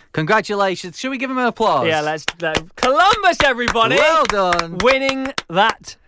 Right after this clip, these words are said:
Speaker 2: game.
Speaker 1: When was the last win? Was it May? I think it was May last time they won.
Speaker 2: <sighs> I'll be honest with you, it feels like nineteen ninety-seven.
Speaker 1: <laughs>
Speaker 2: Um, they beat Montreal two one, which, as we know, is, is a big result. I know they were at home, but I, I,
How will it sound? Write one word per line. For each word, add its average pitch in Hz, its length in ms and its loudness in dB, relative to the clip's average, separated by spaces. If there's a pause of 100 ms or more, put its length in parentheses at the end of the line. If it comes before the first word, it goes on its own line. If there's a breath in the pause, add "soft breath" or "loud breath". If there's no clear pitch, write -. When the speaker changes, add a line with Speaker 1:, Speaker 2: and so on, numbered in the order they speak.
(140)
Speaker 2:
game. 139 580 -2 (140)
Speaker 1:
When 233 240 -2
was 339 160 -8
the 240 80 -2
last 220 260 -2
win? 180 140 -8
Was 247 120 -8
it 254 120 -8
May? 175 420 -4
I 131 60 -14
think 240 180 -6
it 269 40 -10
was 214 100 -6
May 156 400 -6 (180)
last 135 220 -10
time 117 180 -6
they 104 80 -8
won. 82 280 -12
Speaker 2:
<sighs> - 840 -14
I'll 135 140 -2
be 139 100 -4
honest 147 220 -4
with 123 80 -10
you, 117 80 -6
it - 80 -16
feels 135 240 -4
like 131 120 -4
nineteen 123 420 -6
ninety-seven. 113 640 -8
Speaker 1:
<laughs> - 920 -16
Speaker 2:
Um, 131 320 -4
they 139 120 -4
beat 165 220 -4
Montreal 185 500 -2
two 139 200 -4
one, 127 280 -2
which, 131 200 -6
as 147 140 -2
we 143 140 -2
know, 139 300 0
is, 117 360 -8
is 139 140 -2
a 139 60 0
big 180 300 -4
result. 120 380 -4 (240)
I 139 80 -4
know 151 220 0
they 147 120 -2
were 131 200 -4
at 117 60 -8
home, 131 260 -4
but 113 260 -10
I, 151 100 -18 (120)
I, 131 120 -6